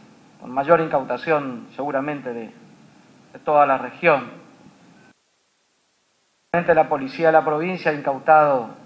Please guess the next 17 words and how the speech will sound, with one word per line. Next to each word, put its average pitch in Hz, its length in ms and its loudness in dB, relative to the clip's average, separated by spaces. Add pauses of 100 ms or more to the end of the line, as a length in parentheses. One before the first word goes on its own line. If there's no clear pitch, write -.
(1900)
en 139 160 -8
este 135 240 -8
tiempo 165 460 2
un 131 180 -4
porcentaje 143 520 -2
mucho 147 240 -8
mayor 147 420 2 (760)
que 147 80 -12
los 135 200 -6
años 139 300 0
anteriores, 139 640 0 (480)
gracias 160 260 0
a - 20 -10
un 143 80 -12
trabajo 139 340 -2
en 135 60 -12
conjunto. 135 560 -8